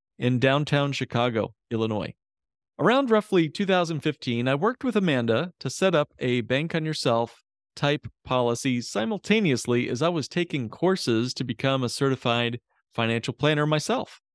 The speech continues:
Fast forward seven years or so, and it's been remarkable what Amanda's been able to accomplish. Not only did she continue to fund her whole life insurance policy,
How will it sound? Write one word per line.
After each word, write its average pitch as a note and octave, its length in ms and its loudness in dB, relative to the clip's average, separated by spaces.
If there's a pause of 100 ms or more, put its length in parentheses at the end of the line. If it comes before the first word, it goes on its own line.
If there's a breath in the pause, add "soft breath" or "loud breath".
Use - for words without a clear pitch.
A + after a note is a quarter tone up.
(540)
Fast C3 260 -2
forward D3+ 420 0
seven D3+ 280 0
years C#3 240 -2
or B2 80 -2
so, A#2 320 -2
and D3 180 -4
it's C#3+ 100 -6
been F3 220 0
remarkable C3 720 0
what C3+ 160 2
Amanda's B2 500 -4
been A#2 160 -4
able A#2 280 -2
to A2+ 160 -6
accomplish. - 640 -6 (640)
Not D3 180 2
only D3+ 460 2 (100)
did B2 140 -4
she B2+ 220 0
continue C3 720 -2
to A#2 420 0 (160)
fund C#3 440 -2
her C3 180 -2
whole C3+ 200 0
life C3 240 -2
insurance C3 400 -4
policy, A#2+ 540 -4